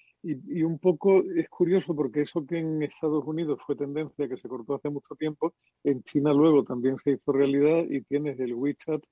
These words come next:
que es la aplicación china, que sirve para muchísimas cosas distintas. No es solamente red social, sino que es también mensajería, es medio de pago.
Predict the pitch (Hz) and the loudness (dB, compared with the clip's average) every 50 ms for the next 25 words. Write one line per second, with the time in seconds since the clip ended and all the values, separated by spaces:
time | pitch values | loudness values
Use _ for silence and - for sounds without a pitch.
0 | _ _ _ _ _ - 143 131 127 156 135 131 135 139 139 - 147 143 127 - | _ _ _ _ _ -6 -4 -2 -2 -2 -2 0 0 0 -2 -2 -2 -6 -6 -6
1 | - 156 151 151 165 180 - _ _ _ _ _ _ _ _ - - 139 - - | -6 -4 -4 -4 -4 -6 -8 _ _ _ _ _ _ _ _ -8 -8 -8 -6 -4
2 | 135 143 156 156 - 170 165 147 143 135 - - 160 143 - 165 147 139 127 - | -2 -2 -2 0 0 0 -2 -2 -4 -6 -8 -6 -6 -6 -6 -6 -8 -8 -8 -10
3 | - 123 - - 127 110 120 123 - - 202 202 170 127 123 120 120 131 135 139 | -12 -12 -10 -8 -6 -4 -4 -4 -4 -2 -2 -2 -2 -2 -6 -8 -6 -6 -6 -4
4 | - 151 139 139 135 139 139 135 113 135 135 135 131 - _ _ _ _ _ _ | -2 0 0 0 0 0 -2 -2 0 2 2 2 2 0 _ _ _ _ _ _
5 | - 104 135 135 123 - - 139 127 - - 165 165 175 175 156 - 147 147 135 | -10 -6 -4 -4 -4 -4 -6 -8 -8 -4 -2 0 0 2 0 -2 -4 -6 -8 -6
6 | 120 131 - - 139 131 135 127 135 135 - - 143 - - 147 135 151 175 170 | -6 -8 -8 -8 -6 -4 -4 -4 -4 -6 -6 -6 -8 -6 -4 -2 0 2 2 4
7 | 156 147 135 131 139 131 139 143 143 139 117 156 151 147 170 180 | 4 2 2 0 -2 0 2 4 4 4 2 0 -2 -2 -2 -4